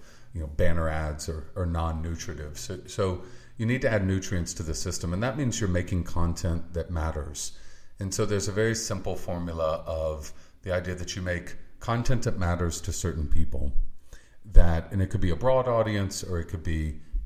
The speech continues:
you know, a small audience, and you need to get that in front of the people that it matters to. And now you have tools, uh, like, you know,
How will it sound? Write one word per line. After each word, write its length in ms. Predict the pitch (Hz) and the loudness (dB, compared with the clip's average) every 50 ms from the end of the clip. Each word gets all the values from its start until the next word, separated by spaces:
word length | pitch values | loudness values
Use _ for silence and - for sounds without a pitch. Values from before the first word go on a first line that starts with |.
| - | -2
you 100 | - 80 | -2 0
know, 200 | 76 76 76 69 - | 0 0 0 -2 -2
a 80 | 98 | -4
small 380 | - - - 90 87 87 82 73 | -2 0 0 2 2 2 2 2
audience, 560 | 71 69 67 69 69 73 85 - - - - - - - - - - - - - - | 0 0 0 -2 -2 -2 -4 -4 -6 -8 -6 -8 -8 -10 -12 -18 -20 -20 -16 -8 -4
and 280 | 104 104 101 101 101 101 113 | -2 -2 -2 -2 -4 -4 -4
you 80 | 113 113 | -2 -2
need 180 | 117 123 120 | 0 -2 -2
to 60 | 120 107 | -2 -2
get 160 | 123 127 - | -4 0 2
that 180 | 131 120 104 | 2 2 2
in 120 | 104 98 92 | 0 -2 -4
front 300 | - - - 123 127 135 | -6 -6 -4 -4 -2 -2
of 140 | 123 107 - | -2 -2 -2
the 80 | 107 | -2
people 320 | 95 - - 98 - 92 87 | 0 0 0 4 6 6 6
that 160 | 82 85 80 | 6 6 2
it 100 | 78 82 | 0 -2
matters 480 | 85 82 82 87 85 85 76 76 - - | -4 -4 -4 -4 -4 -4 -6 -8 -10 -10
to. 300 | - - 76 - 76 76 - - - - - - - | -10 -10 -10 -8 8 12 12 12 12 10 6 2 -2
And 160 | 90 85 90 | -2 -2 2
now 200 | 98 104 107 113 | 2 4 4 2
you 220 | 117 113 110 101 92 | 2 0 0 0 0
have 520 | 90 90 87 85 82 80 78 76 - - - - - - - - - - | 0 0 0 -2 -2 -4 -6 -8 -12 -14 -16 -16 -18 -18 -18 -18 -16 -10
tools, 600 | - - 104 95 90 87 87 85 82 - - - - - - | -6 -4 -4 -4 -4 -4 -4 -6 -6 -8 -12 -14 -16 -16 -14
uh, 240 | - 76 76 73 76 76 - | -12 -10 -10 -10 -10 -12 -10
like, 480 | 101 90 87 85 85 82 82 - - - - - - - - - - - | -6 -4 -2 -2 -2 -4 -4 -4 0 0 0 0 0 -4 -10 -20 -12 -10
you 80 | - 73 | -8 -6
know, 200 | 71 73 76 | -6 -4 -4